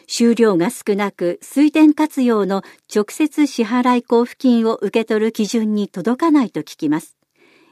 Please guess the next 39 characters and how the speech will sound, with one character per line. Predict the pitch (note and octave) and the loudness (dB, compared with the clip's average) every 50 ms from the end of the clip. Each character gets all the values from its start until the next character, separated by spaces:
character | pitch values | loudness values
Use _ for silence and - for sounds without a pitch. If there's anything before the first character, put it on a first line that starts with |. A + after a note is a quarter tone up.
| _ _ _ | _ _ _
基 | - B3 A3 | 0 0 2
準 | - D4+ D#4 D4 C#4+ | 4 4 6 6 6
の | C#4+ C#4+ C#4 | 6 4 2
根 | - C#4+ C#4+ B3+ | 2 2 2 2
拠 | B3 - G#3 G#3 | 0 -2 -4 -4
と | - F#3+ F#3+ F#3 - - _ _ | -4 -4 -4 -6 -8 -14 _ _
所 | - - - G#3+ | -10 -8 -6 -4
得 | - D4+ D4 - D4+ C#4+ | -2 -4 -2 0 -2 -2
確 | - D4+ C#4+ - C4+ B3 | -2 -4 -4 -4 -6 -6
保 | - A3+ G#3 - | -4 -4 -4 -4
へ | A#3+ A3+ | -4 -6
の | G#3+ G3 F3+ E3+ | -6 -4 -6 -6
対 | - - G3 G3 G3 G#3+ G3+ F#3+ | -6 -6 -6 -4 -2 -2 -2 -2
応 | F#3+ F#3 E3+ | -2 -2 -2
は？ | D#3+ E3 - - _ _ _ _ _ _ _ _ _ _ _ _ _ _ _ _ _ _ _ _ _ _ _ _ _ _ _ _ _ _ _ | -2 -4 -6 -6 _ _ _ _ _ _ _ _ _ _ _ _ _ _ _ _ _ _ _ _ _ _ _ _ _ _ _ _ _ _ _
答 | - F#3 - G3+ F#3 E3+ | -8 -6 -4 -2 -2 -2
え、 | D3+ C#3 - _ _ _ _ _ _ _ _ _ _ _ _ _ _ _ _ _ _ | -4 -6 -10 _ _ _ _ _ _ _ _ _ _ _ _ _ _ _ _ _ _
過 | - A#3+ D4 | -6 -6 -4
去 | D4+ - C#4 A3 F#3+ | 0 0 0 2 2
七 | D#3+ F3+ F#3 F#3+ A3+ B3 | 0 -2 0 2 4 4
年 | B3 B3+ B3+ A#3 G3 | 4 4 4 2 0
間 | - F#3 F3+ E3 D#3 | -2 -4 -2 -2 0
の | D#3+ D#3 D#3 | -2 -2 -2
平 | D#3 - G#3 A3+ A#3+ | -2 0 2 2 2
均 | - - C4+ C4 B3+ | 2 2 2 2 2
収 | - - C#4 C4 A#3 | 2 0 0 0 0
量 | G3+ F#3 F3 E3 D#3+ | 0 0 0 0 0
を | E3 E3 | -2 -2
も | F3+ F#3+ G3 | -4 -4 -2
と | - G#3+ | -2 -2
に | F#3+ F3+ G3 | 0 -2 -2
計 | - - F#3 F#3 | -2 -2 -2 -2
算 | - - F#3 F3+ G3 | -2 -4 -4 -6 -6
し、 | - - - F#3 F3 - - _ _ _ _ _ _ _ | -6 -6 -6 -6 -6 -6 -10 _ _ _ _ _ _ _
盛 | A#3+ A3+ B3 C#4+ D4+ D#4 | 2 4 6 6 6 6
岡 | - - D4+ | 6 4 0
市 | D#4 - B3 | -2 -2 -2
で | A3 A3 G3 | -2 -2 0
は | F3 F#3 F#3 | 0 0 -2